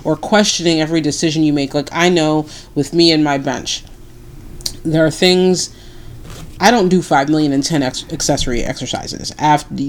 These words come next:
my last coach, he doesn't spend a lot of time on accessory exercises. He does,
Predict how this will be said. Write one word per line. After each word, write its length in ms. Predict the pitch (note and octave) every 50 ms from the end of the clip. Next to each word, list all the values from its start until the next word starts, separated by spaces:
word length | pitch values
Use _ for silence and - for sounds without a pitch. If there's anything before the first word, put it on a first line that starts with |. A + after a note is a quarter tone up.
| C3+ -
my 180 | D#3 D3+ D3
last 320 | D3+ D3+ D3 D3 D#3 - -
coach, 400 | - E3 D#3 D3 - - - -
he 260 | - - - - F3 D#3+
doesn't 420 | C#3 E3+ D#3+ D#3 E3 D#3+ D3 -
spend 320 | - - - D3+ C#3+ D3
a 40 | C#3+
lot 200 | C#3+ C#3+ C#3 C#3+ C#3+
of 60 | C3+
time 280 | - - C3+ C3+ C3+
on 100 | C3+ C3+
accessory 480 | C#3 C3+ - - C3 B2+ - C#3+ C3+ C3
exercises. 840 | C3 C3+ - - C#3 - - C3 C3+ C3 B2+ C#3 C3 C3+ C3 C3 -
He 180 | - - E3+ D#3
does, 600 | D3 D3 D3 C#3 C3+ C3+ C3 C3+ C3+ - - -